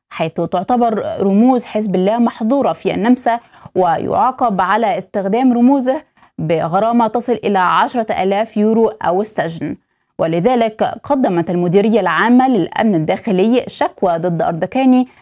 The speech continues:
والتي قد تواجه صعوبات قانونية بسبب حصانته الدبلوماسية.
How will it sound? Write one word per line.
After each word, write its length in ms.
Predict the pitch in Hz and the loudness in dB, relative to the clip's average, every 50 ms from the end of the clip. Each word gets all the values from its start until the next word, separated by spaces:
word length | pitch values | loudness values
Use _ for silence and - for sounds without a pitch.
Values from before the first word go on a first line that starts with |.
| - - - - | -20 -12 -4 -2
والتي 520 | 311 320 311 302 302 285 285 277 269 _ _ - | 0 0 0 0 2 2 2 2 0 _ _ -2
قد 140 | - 285 285 _ _ - | -2 -2 -4 _ _ -2
تواجه 460 | 226 220 214 233 262 277 226 208 185 | 0 2 2 2 2 2 0 0 -2
صعوبات 600 | 170 - 196 175 160 160 156 160 180 190 214 - | -2 -2 -2 -2 -2 -2 -2 0 0 -2 -2 -4
قانونية 640 | - - 226 226 220 202 190 208 240 247 247 254 254 | -4 -4 -2 0 0 0 0 2 2 2 2 0 0
بسبب 440 | 202 170 - - 196 190 190 185 | 0 -2 -4 -4 -2 -2 -2 -4
حصانته 580 | 190 - - 208 - 220 202 190 202 196 - 208 | -6 -8 -8 -6 -4 -4 -4 -4 -4 -4 -4 -4
الدبلوماسية. 840 | 180 170 175 180 196 208 185 170 - - - 135 135 113 92 71 - | -2 0 0 2 2 2 2 0 0 -4 -6 -6 -8 -8 -10 -12 -14